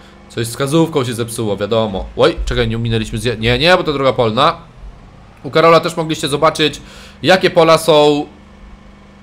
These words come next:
Na papierze są nasze, tylko kto się dzierżawi, no nie? Yy, czekaj, czekaj, czekaj, czekaj. Tu będzie w prawo, dobrze. Tu dziesięć złotych jest, widzowie, od tego, od kurczaczka małego, no nie?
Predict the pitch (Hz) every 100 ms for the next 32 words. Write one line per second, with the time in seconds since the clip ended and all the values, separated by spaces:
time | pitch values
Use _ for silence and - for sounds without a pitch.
0 | - - - 220 262 240 214 220 233 226
1 | 208 180 151 151 - 170 170 151 147 139
2 | 135 107 98 95 95 104 110 - - -
3 | - - - - - - - - - -
4 | - - - - - - - 110 107 107
5 | 107 107 131 131 131 131 120 135 135 127
6 | 131 123 120 107 95 143 160 147 - -
7 | 127 104 98 101 110 135 117 107 95 98
8 | 98 104 139 160 - - - - - -
9 | - - 120 202 233 180 220 214 214 175
10 | 175 208 190 202 202 - 160 123 127 131
11 | - 170 185 143 - 117 110 104 98 101
12 | 98 101 117 156